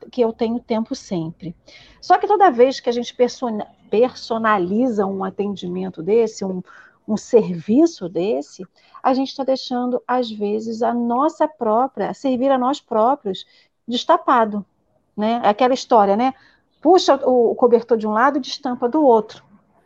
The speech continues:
Então, a gente que-, quer personalizar muito a nossa amizade, personalizar muito o amparo ao outro,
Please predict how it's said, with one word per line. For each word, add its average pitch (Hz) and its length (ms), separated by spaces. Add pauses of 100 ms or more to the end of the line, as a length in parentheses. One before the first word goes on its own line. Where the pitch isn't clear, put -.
(380)
Então, 311 420
a 247 80
gente 285 460
que-, - 360
quer 247 220
personalizar 247 920
muito 254 640
a 226 140
nossa 214 280
amizade, 190 640 (280)
personalizar 277 720
muito 247 720 (240)
o 254 160
amparo 220 520
ao 175 120
outro, 196 720